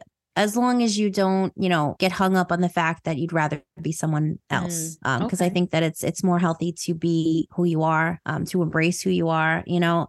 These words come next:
Speaker 1: to live with no regrets because everything happens for a reason. Uh, that's just a personal belief of my own. So
Speaker 2: No, that's a really
Speaker 1: um,
Speaker 2: good point. Yeah. I think we actually see that a little bit more with Win,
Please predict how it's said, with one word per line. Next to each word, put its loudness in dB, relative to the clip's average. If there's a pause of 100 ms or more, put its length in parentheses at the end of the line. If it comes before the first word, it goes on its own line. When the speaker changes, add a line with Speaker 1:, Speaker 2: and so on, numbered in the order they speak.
(160)
Speaker 1:
to -2
live 2
with 0
no 2
regrets -2
because -2
everything -2
happens -6 (160)
for 0
a 2
reason. 2
Uh, -2
that's -4
just -8
a -10
personal -2
belief -4
of -10
my -6
own. -6
So -6 (360)
Speaker 2:
No, -2
that's -4
a 0
really 0
Speaker 1:
um, -6
Speaker 2:
good -6
point. -8
Yeah. -6 (180)
I 4
think -2
we 2
actually 0
see -4
that 0
a 0
little -2
bit -2
more -2
with -6
Win, -4